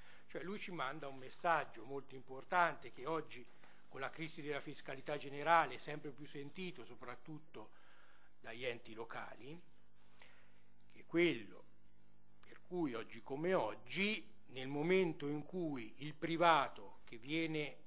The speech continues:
investito dal potere di piano gli viene riconosciuto lo ius edificandi, oggi come oggi quel plusvalore, quella rendita che può trarre dallo sfruttamento di quel diritto non lo può più appropriare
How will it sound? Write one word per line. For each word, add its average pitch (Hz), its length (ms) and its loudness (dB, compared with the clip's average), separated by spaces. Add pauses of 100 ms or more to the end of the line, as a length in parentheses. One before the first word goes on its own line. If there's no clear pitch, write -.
(300)
investito 156 840 2
dal 117 160 0
potere 156 340 -2
di 156 160 -2
piano 170 380 4
gli 117 140 -6
viene 151 240 0
riconosciuto 139 880 -4
lo 123 120 -4
ius 160 380 -6
edificandi, 131 960 -8
oggi 151 400 2
come 220 280 0
oggi 123 440 -4 (420)
quel 160 280 0
plusvalore, 175 1000 6 (640)
quella 143 320 4
rendita 139 680 6 (340)
che - 120 -8
può 131 200 -4
trarre 151 600 12
dallo 120 240 -6
sfruttamento 139 840 -2
di 104 140 -10
quel 175 260 2
diritto 190 540 2
non 196 240 12
lo 220 160 12
può 220 240 12
più 185 300 4
appropriare 156 960 6